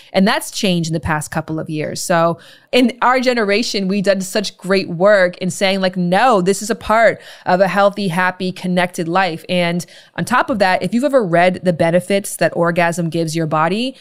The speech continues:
you would definitely give any priest who says that this is negative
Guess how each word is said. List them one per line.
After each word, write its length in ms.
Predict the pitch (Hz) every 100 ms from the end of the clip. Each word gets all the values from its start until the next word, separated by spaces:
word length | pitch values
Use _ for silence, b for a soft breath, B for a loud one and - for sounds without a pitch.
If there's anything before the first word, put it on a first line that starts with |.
| B B
you 160 | 220
would 160 | 302 269
definitely 480 | 208 214 233 220 214
give 240 | 185 190 190
any 220 | 185 196
priest 380 | 185 190 220 -
who 100 | 196
says 260 | - 185
that 160 | 170 151
this 280 | 185 190 -
is 240 | 196 180 165
negative 540 | 165 175 196 240 254